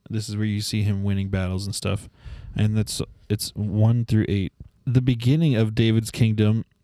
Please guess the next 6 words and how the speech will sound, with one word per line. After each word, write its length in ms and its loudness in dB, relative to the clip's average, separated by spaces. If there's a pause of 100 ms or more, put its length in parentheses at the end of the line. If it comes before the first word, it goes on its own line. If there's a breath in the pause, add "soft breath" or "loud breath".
is 440 2 (120)
chapters 400 2
one 160 4
through 160 2
three. 340 2 (1160 loud breath)
And 640 4